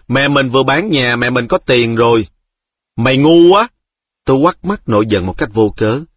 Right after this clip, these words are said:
"Tiền bán nhà thì đâu có bao nhiêu, miếng vàng này thừa sức mua mười căn nhà của mày." Thằng Tường nơm nớp hỏi, "Thế mình vẫn chia tiền cho chị Mận phải không anh?"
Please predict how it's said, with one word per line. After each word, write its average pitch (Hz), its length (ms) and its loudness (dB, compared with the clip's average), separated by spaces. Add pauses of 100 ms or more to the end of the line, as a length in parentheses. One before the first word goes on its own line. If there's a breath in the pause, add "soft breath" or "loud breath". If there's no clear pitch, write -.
(300)
"Tiền 147 220 2
bán 190 180 0
nhà 139 220 0
thì 139 100 -2
đâu 151 160 0
có 170 80 0
bao 160 180 0
nhiêu, 151 280 0 (260)
miếng 202 200 0
vàng 135 220 -2
này 127 120 0
thừa 131 260 0
sức 214 220 -2
mua 147 160 2
mười 120 260 0
căn 127 180 -4
nhà 117 260 -2
của 120 80 -6
mày." 110 280 -2 (1120)
Thằng 131 160 -2
Tường 117 300 2
nơm 147 180 -2
nớp 185 200 -4
hỏi, 95 300 -8 (520)
"Thế 262 80 0
mình 175 200 2
vẫn 160 180 0
chia 185 280 0
tiền 135 320 0
cho 170 140 0
chị 147 100 -2
Mận 120 300 -2
phải 175 100 -2
không 180 200 -2
anh?" 175 220 0